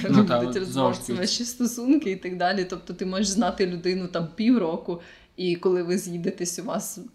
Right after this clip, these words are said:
Speaker 1: м, знаєш, там з'являться якісь нові штуки, там,
Speaker 2: Мгм.
Speaker 1: може, непорозуміння або навпаки порозуміння. От, і якби так чи інакше ти починаєш пізнавати людину там в спільному побуті,
Speaker 2: І зовсім
Speaker 1: її
Speaker 2: з інших
Speaker 1: звички,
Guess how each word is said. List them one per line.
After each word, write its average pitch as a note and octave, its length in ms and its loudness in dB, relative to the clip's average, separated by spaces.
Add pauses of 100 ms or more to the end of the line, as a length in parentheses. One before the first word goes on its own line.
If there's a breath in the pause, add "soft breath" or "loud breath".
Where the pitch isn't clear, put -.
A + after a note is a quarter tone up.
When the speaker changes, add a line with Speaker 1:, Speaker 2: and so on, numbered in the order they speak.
(100)
Speaker 1:
м, - 320 -10
знаєш, E3 420 -2
там E3+ 180 -6
з'являться E3+ 540 -4
якісь E3+ 320 -4
нові E3+ 240 -4
штуки, E3+ 440 -8
там, - 140 0
Speaker 2:
Мгм. B2 120 2
Speaker 1:
може, - 180 2
непорозуміння F3+ 800 2
або E3+ 160 -4
навпаки F#3+ 460 2
порозуміння. F#3+ 840 0 (340 loud breath)
От, G3 280 -2 (140)
і G3+ 120 -2 (380)
якби G3+ 260 -2
так B3+ 200 2
чи - 160 2
інакше A#3 400 2
ти G#3 100 -4
починаєш G3 460 -4
пізнавати G3+ 580 -2
людину F3 720 -4
там D#3 300 -6 (260)
в - 60 -10
спільному F3+ 520 4
побуті, G#3 640 2
Speaker 2:
І B2+ 60 0
зовсім A2+ 300 -2
Speaker 1:
її A#2 140 0
Speaker 2:
з - 60 -10
інших F3+ 140 -4
Speaker 1:
звички, A3+ 160 0